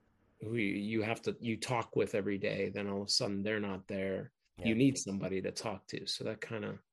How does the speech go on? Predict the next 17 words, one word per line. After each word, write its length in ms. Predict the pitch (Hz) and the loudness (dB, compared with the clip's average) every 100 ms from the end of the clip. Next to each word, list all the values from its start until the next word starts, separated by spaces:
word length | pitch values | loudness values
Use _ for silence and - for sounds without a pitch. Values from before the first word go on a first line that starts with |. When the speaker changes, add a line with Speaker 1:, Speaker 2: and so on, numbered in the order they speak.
| _ _ _ _ _ _ _ _ _ | _ _ _ _ _ _ _ _ _
Speaker 1:
that 80 | - | -6
kinda 220 | - 120 | 0 2
makes 240 | 101 98 - | 2 2 0
sense. 560 | - - - - - _ _ _ _ _ - - - - _ - | 0 -4 -6 -6 -6 _ _ _ _ _ -20 -20 -20 -20 _ -12
Speaker 2:
Have 140 | 139 | -4
you 120 | 156 208 | 4 6
ever 200 | 226 214 | 6 2
seen 420 | - 190 190 156 | -2 -2 -2 -2
the 80 | 139 | -2
movie, 600 | 139 156 151 151 147 - | 0 0 2 2 0 2
uh, 240 | 123 120 | 4 4
The 120 | 117 | 2
Men 120 | 117 143 | -2 -4
Who 80 | |
Stare 360 | 117 - 139 131 | -4 -2 2 2
at 180 | 123 - | 0 0
Goats? 560 | 110 131 - - - | 0 0 -6 -14 -14